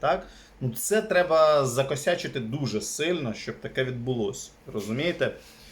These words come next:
Ну, що, е, що може відбутися? Перше, так?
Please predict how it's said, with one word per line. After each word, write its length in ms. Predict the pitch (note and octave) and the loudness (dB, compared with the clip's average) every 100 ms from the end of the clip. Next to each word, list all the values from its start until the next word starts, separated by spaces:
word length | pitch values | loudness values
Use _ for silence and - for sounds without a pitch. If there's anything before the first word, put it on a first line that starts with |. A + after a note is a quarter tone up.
| - - | -20 -2
Ну, 260 | D3+ F3+ - - - - - | 2 2 0 -14 -20 -20 -10
що, 560 | - - F#3+ G3+ F#3+ - C3 | -6 0 8 8 8 0 -2
е, 240 | C3 B2+ | 2 2
що 260 | C3 - F3+ | 0 0 2
може 260 | E3 C#3 | 2 2
відбутися? 540 | C#3+ A2 G#2 - - A2+ - | 0 0 -8 -8 -8 -8 2
Перше, 480 | D#3+ C3+ - - - - - - | 6 6 6 -6 -12 -18 -14 0
так? 300 | C#3 F#3 | 2 2